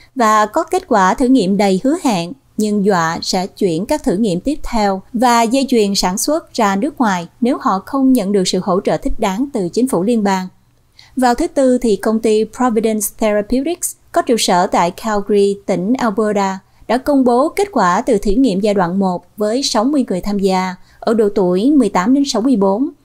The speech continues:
cho thấy rằng khả năng trung hòa virus là rất tốt mà không có các tác dụng phụ nghiêm trọng nào. Tương tự như các loại vaccine của Pfizer và Moderna, vaccine của Providence theo công nghệ M R N A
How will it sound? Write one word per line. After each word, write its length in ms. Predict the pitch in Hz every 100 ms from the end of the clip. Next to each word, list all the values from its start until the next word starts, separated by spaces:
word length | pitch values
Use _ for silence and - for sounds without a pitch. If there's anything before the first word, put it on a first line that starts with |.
| _
cho 140 | - 262
thấy 260 | 269 247 320
rằng 460 | - 220 196 185 - _
khả 160 | 214 196
năng 360 | 269 254 226
trung 160 | 220 254
hòa 260 | 220 202 180
virus 440 | 196 196 220 285
là 260 | 220 175 160
rất 300 | 156 269 269
tốt 320 | 233 277 - - -
mà 160 | 269 262 262
không 260 | 294 285
có 160 | 277 294
các 240 | 330 330
tác 140 | 349 254
dụng 200 | 185 180
phụ 240 | - 175
nghiêm 200 | 202 214
trọng 280 | 202 170 170
nào. 300 | 190 180 165 _ _ _ _ _ _ _
Tương 160 | 330 330
tự 280 | 285 214 208
như 180 | 262
các 160 | 262 339
loại 200 | 247 180
vaccine 440 | 262 320 - 240
của 200 | 233 160 220
Pfizer 500 | 240 220 208 214 208
và 220 | 196 175
Moderna, 640 | 185 214 208 208 202 190 185 -
vaccine 480 | 247 269 277 240 220
của 200 | 202 175 -
Providence 500 | 233 214 202 208 202 - - -
theo 300 | 277 269 269
công 220 | 269 269
nghệ 320 | 208 170 180
M 120 | - 214
R 320 | 208 196 196
N 40 |
A 160 | 214